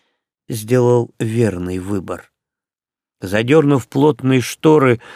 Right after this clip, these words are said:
спокойного кофейного цвета, Олег включил настольную лампу и еще раз осмотрел свое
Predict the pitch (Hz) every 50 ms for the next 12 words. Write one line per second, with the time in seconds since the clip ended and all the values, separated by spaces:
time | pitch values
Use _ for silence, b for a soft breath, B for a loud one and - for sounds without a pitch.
0 | B B - - - - 107 - - 143 143 139 131 123 117 113 110 - - 113
1 | 107 - - 127 117 113 110 110 113 117 - - - 131 139 160 156 - 165 156
2 | 139 b b b b b b b b b b - 135 170 190 185 - - - -
3 | 147 147 - - - 175 151 135 123 123 120 - - - 147 139 131 127 123 123
4 | 123 123 120 143 160 165 160 - - 156 160 143 - _ _ _ _ _ _ _
5 | _ _ _ _ - 156 156 160 - - - 165 160 139 131 151 151 - - -
6 | - _ _ _ _ _ _ _ _ _ _ _ - 120 - - - 120 117 113
7 | - - 120 131 131 120 - - 110 113 110 107 104 110 110 110